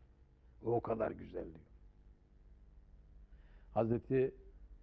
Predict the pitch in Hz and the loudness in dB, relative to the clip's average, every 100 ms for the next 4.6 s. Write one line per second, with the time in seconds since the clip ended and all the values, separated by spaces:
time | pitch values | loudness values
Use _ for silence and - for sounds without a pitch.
0 | - - 101 117 120 117 113 107 110 117 | 2 4 6 8 8 8 6 6 4 4
1 | 143 170 139 120 104 135 175 170 - - | 4 4 4 2 6 8 8 4 -2 -16
2 | - - - - 135 131 139 - 151 127 | -18 -18 -8 6 6 8 4 4 4 4
3 | - 160 - 139 - 127 123 127 135 147 | 4 0 4 2 6 4 8 6 8 6
4 | 123 117 110 - 226 | 6 4 0 2 2